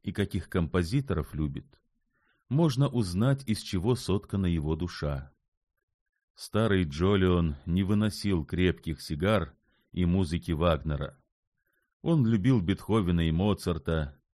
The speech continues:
Генделя и Глюка, и Шумана, и совсем непонятно почему оперы Мейербера. Но за последние годы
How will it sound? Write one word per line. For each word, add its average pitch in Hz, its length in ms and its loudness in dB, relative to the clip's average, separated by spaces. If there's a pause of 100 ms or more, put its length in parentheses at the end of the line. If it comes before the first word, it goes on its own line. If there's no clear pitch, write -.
(100)
Генделя 85 560 2
и 76 100 0
Глюка, 80 640 -2 (220)
и - 120 -10
Шумана, 90 680 2 (640)
и 101 100 -4
совсем 107 520 2
непонятно 95 600 2
почему 90 600 -2 (380)
оперы 90 460 2
Мейербера. 80 920 0 (880)
Но 87 180 2
за 98 160 2
последние 90 760 0
годы 78 480 0